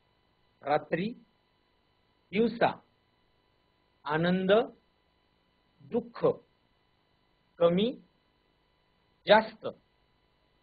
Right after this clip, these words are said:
अमृत, विष, सुगंध, दुर्गंध,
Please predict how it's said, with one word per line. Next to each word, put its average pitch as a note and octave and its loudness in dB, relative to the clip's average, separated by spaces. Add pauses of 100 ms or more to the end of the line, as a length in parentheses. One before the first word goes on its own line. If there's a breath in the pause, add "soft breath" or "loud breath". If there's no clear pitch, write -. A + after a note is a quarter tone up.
(600)
अमृत, F3 0 (1300)
विष, A#3+ -2 (1500)
सुगंध, F#3+ 2 (840)
दुर्गंध, F#3+ -2